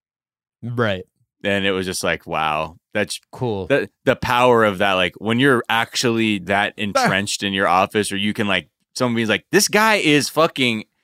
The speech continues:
Speaker 2: you know, uh, completely absent in his resp-, in his duties and responsibilities to the people."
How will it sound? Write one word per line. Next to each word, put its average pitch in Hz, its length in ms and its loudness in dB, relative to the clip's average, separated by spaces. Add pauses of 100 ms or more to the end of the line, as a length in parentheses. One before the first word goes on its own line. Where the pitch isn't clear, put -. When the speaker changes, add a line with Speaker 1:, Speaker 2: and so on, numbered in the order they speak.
(160)
Speaker 2:
you 139 120 0
know, 104 240 0 (340)
uh, 117 220 0
completely 160 540 -2
absent 117 580 -2 (240)
in 123 100 -2
his 135 140 0
resp-, 135 280 -4
in 131 120 0
his 117 160 -2
duties 147 380 2
and 143 100 -2
responsibilities 139 840 0
to 151 120 0
the 156 100 -4
people." 117 480 0